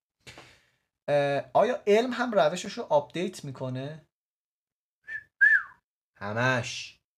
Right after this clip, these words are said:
همش. اه،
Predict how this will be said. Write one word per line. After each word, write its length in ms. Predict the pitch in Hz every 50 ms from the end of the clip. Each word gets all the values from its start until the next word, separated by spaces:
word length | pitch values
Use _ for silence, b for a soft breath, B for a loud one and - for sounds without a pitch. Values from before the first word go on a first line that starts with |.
| _ _ -
همش. 760 | 95 92 98 98 110 113 110 98 - - - - - - _ _ _ _ _ _ _ _ _ _ _ _ _ _ _ _ _ _ _ _ _ _ _ _ _ _ _ _ _ _ _ _ _ _ _ _ -
اه، 680 | 131 131 127 127 127 123 123 123 123 123 123 120 123